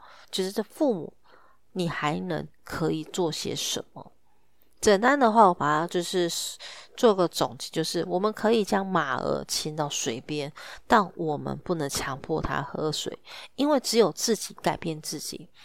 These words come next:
大多数的人在亲子关系的时候，通常都会希望小孩子用功读书，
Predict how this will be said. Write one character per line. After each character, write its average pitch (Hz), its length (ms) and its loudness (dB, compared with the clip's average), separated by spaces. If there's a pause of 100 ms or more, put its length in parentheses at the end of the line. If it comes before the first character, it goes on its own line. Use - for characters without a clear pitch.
(160)
大 359 180 6
多 330 180 4
数 311 160 0
的 233 120 8
人 180 100 6
在 233 100 4
亲 202 300 0
子 156 160 -2
关 165 260 2
系 170 140 -6
的 156 140 2
时 - 180 -2
候， 147 240 -2 (340)
通 285 160 2
常 294 160 6
都 196 160 4
会 226 120 6
希 202 240 0
望 190 120 4
小 165 140 0
孩 139 160 -2
子 156 80 -8
用 147 180 -4
功 147 240 -8
读 - 200 -8
书， 151 280 -10